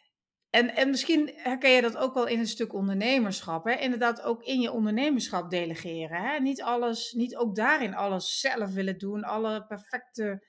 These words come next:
social media posts zoals ik ze dan zou willen, hè? Maar iemand anders laten doen die dat dan, eh, op zijn of haar manier doet, eh, die ook oké is als je daar gewoon neutraal naar kijkt. En, en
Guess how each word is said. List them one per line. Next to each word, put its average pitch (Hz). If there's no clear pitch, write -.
social 220
media 214
posts 202
zoals 196
ik 294
ze 262
dan 254
zou 233
willen, 226
hè? 262
Maar 233
iemand 208
anders 220
laten 190
doen 202
die 196
dat 170
dan, 165
eh, 165
op 262
zijn 240
of 190
haar 202
manier 262
doet, 320
eh, 247
die 302
ook 403
oké 214
is 190
als 196
je 226
daar 208
gewoon 208
neutraal 220
naar 180
kijkt. 175
En, 208
en 220